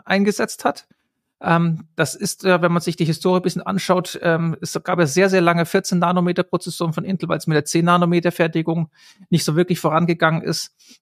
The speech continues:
Ähm, das heißt, sie haben eigentlich alles, auch dreizehnte Core-Generation, noch in einem zehn Nanometer Prozess gefertigt. Der hieß nicht mehr zehn Nanometer, der hieß Intel sieben.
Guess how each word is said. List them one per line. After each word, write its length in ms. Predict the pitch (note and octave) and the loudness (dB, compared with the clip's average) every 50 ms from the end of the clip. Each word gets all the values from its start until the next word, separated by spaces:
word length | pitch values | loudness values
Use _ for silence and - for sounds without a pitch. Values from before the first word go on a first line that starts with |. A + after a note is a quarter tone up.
| _ | _
Ähm, 240 | - - D3+ D3+ D3+ | 0 0 2 2 0
das 180 | D3+ D3 - - | -2 -2 0 2
heißt, 160 | D#3 D#3 - | 2 2 2
sie 100 | - D#3 | 0 -2
haben 140 | D#3 - - | -2 -2 -4
eigentlich 400 | - - C#3 E3 E3 D#3+ - - | -6 -4 0 0 0 0 0 2
alles, 220 | - D#3+ F3+ F3 - | 2 2 2 2 0
auch 120 | E3 C#3 | -2 -4
dreizehnte 440 | - - D#3 D#3 E3 - - D#3+ D#3+ | -2 0 0 0 0 0 -2 -2 0
Core-Generation, 680 | - D#3+ D#3 D#3 E3 E3+ E3+ E3 - - - D#3+ D#3+ | 0 0 -2 -2 -2 -2 -2 -2 -2 -2 0 0 2
noch 120 | D3+ D3+ - | 2 2 0
in 100 | - - | 0 0
einem 160 | - C3+ C3 | 0 -2 -2
zehn 240 | - - E3+ F3 F3 | 0 2 2 2 4
Nanometer 440 | F3+ F3 F3 F#3 F3+ F3 E3+ F3+ F3 | 2 2 2 2 2 2 2 0 0
Prozess 360 | - F3 - - F3+ - - | -2 -4 -4 -2 -4 -2 -2
gefertigt. 540 | F#3 - - D#3 D#3 - F3 E3+ - - _ _ _ _ _ _ - | -2 0 2 2 2 0 -2 -4 -6 -8 _ _ _ _ _ _ 0
Der 80 | C#3+ | 0
hieß 280 | B2+ - G3 G3 - - | 2 2 0 0 2 2
nicht 220 | G#3+ G3+ - - | 2 2 2 2
mehr 160 | G3+ G3+ G3 | 2 2 2
zehn 240 | G3+ - G3 F#3 F#3+ | 2 2 0 2 4
Nanometer, 460 | F#3 F3 F3+ F#3 F#3+ F#3 F#3 F3 F3+ | 4 4 4 4 2 2 2 0 0
der 120 | E3+ - D3 | -2 -2 0
hieß 200 | C#3+ D#3 - - | 0 -2 -2 0
Intel 300 | - E3+ D#3 - C#3 B2 | -2 -2 0 0 -2 -2
sieben. 480 | B2 C#3+ E3 F#3 G#3+ A#3 B3+ A#3+ - | 0 0 0 2 2 2 0 -2 -4